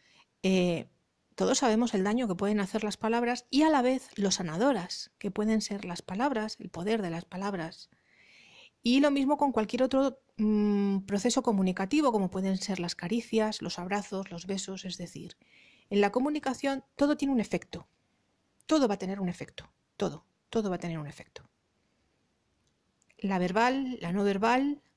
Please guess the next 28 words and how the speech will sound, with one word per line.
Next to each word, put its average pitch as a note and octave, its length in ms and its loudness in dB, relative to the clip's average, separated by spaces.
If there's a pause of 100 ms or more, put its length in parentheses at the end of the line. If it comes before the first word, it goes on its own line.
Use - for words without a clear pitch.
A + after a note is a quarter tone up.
(260)
la G3 180 0
sutil, B3+ 600 0 (800)
la A3 180 4
energía G#3+ 460 2
del G3 160 2
pensamiento, F#3+ 720 0 (1300)
aunque G3 260 -2
no F#3+ 140 2
se F#3+ 260 -2
exprese F#3+ 480 -2
hacia - 160 -6
afuera G3 300 0
con F3+ 100 -2
palabras, F#3 460 -4 (280)
todo D#4 300 6
va A3 80 2
a F#3+ 60 -4
tener C4 260 2
un B3+ 80 -2
efecto. - 460 -4 (1080)
Entonces, F#3+ 640 -2 (280)
lo G#3 280 6
primero A#3 460 2 (220)
es A#3 340 0
no A3+ 400 0
hacer G3+ 380 -4 (200)
daño, - 460 -6 (760)
¿vale? A#3 240 -4